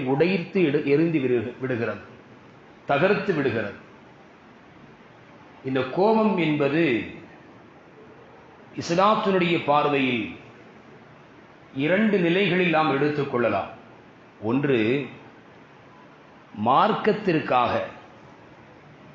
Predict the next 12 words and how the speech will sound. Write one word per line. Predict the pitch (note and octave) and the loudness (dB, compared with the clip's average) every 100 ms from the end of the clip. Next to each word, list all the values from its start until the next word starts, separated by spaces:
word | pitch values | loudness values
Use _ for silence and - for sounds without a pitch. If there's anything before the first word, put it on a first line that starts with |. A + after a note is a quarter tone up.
| - | -8
அல்லாஹு | C3+ E3 F#3 G3 F#3+ A#3 A#3 - - - - - | -2 2 4 4 4 0 -2 -10 -18 -20 -18 -6
ரசூலுக்காக | C3+ C3+ F#3+ A3 G#3 - E3+ D#3 D#3 | -4 -2 0 2 2 2 2 4 2
வேண்டி | D3 D3+ E3+ C#3+ A2+ - - - - - - - | 2 0 2 0 -2 -8 -16 -20 -20 -20 -20 -12
சில | - D#3+ | -4 -2
இடங்களில் | D3 E3 D#3+ D#3 E3+ - | 0 0 0 0 -2 0
கோபம் | D#3+ D3 D3+ | 0 0 -2
கொள்வது. | B2 B2 A2+ G#2+ G2+ - - - - - - - - - - - - - - - - | 0 0 0 -4 -8 -14 -20 -20 -20 -20 -20 -20 -20 -20 -20 -20 -20 -20 -20 -20 -10
மற்றொன்று, | G#2+ C3 B2 F#3+ E3 D#3 E3+ A2+ F#2 - - - - - - - - - - - - - - - | -2 -2 0 0 0 2 2 2 -2 -10 -20 -20 -20 -20 -20 -20 -20 -20 -20 -20 -20 -20 -20 -8
இவ்வுலகத்தினுடைய | C#3 C3 C#3+ F3+ G3 G#3 G3+ F3 E3 D3 | -4 0 2 2 2 0 0 2 2 2
வாழ்க்கையில் | C3+ E3+ E3 D#3 D3+ C#3+ A#2+ A2 - - - - - - - - - - - | 2 2 0 0 2 2 -2 -4 -10 -20 -20 -20 -20 -20 -20 -20 -20 -20 -10
நமக்கு | C#3+ E3 D#3 D3+ | -4 -4 0 2
ஏற்படக்கூடிய | E3+ E3+ D#3 D3 - C3+ C3+ | 2 0 -2 -2 -2 -2 -2